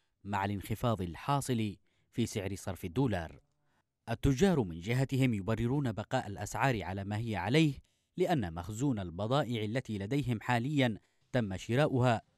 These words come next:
في ظل الارتفاع الجنوني لسعر الصرف، وبالتالي فإنهم مضطرون للبيع بنفس السعر،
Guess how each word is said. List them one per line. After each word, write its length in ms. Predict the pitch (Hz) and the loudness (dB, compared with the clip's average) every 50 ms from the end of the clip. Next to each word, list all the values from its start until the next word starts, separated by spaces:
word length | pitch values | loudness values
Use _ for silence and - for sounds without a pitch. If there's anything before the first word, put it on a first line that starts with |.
| _ _ _ | _ _ _
في 200 | - 123 113 101 | -2 0 0 0
ظل 280 | 92 92 120 135 123 113 | 0 0 0 0 2 0
الارتفاع 640 | 110 107 107 101 - - 110 - 131 127 117 95 | 0 -2 -2 -4 -4 -6 -6 -2 -2 -2 -2 -2
الجنوني 720 | 101 110 101 90 80 85 110 120 117 107 104 107 113 110 104 | -2 -4 -6 -6 -6 -4 -2 -2 0 0 0 0 0 0 -2
لسعر 320 | 101 - - 104 85 95 | -2 -4 -6 -6 -6 -4
الصرف، 420 | 135 - - - 120 110 95 - - _ _ _ _ _ _ _ - _ _ - | -6 -4 -2 2 2 2 2 -2 -8 _ _ _ _ _ _ _ -20 _ _ -8
وبالتالي 520 | 90 95 101 113 - - 180 160 139 110 | -6 -4 -4 -4 0 2 2 4 4 2
فإنهم 440 | 92 - 85 104 127 127 117 110 107 | 0 -4 -6 -4 -2 -2 -2 -4 -4
مضطرون 600 | 101 98 - - 113 107 113 143 151 143 135 120 110 - _ _ _ _ _ - | -8 -8 -8 -8 -6 -4 -2 -2 0 2 0 0 -2 -4 _ _ _ _ _ -12
للبيع 720 | 95 107 110 101 95 92 120 151 151 131 117 123 120 107 90 _ _ - | -10 -8 -8 -6 -4 0 0 2 2 2 0 0 -2 -4 -4 _ _ -6
بنفس 340 | 117 143 147 123 - - - | -4 -2 -2 -2 -4 -6 -12
السعر، 400 | 107 - - - 147 123 117 - | -14 -8 -2 0 0 0 0 -4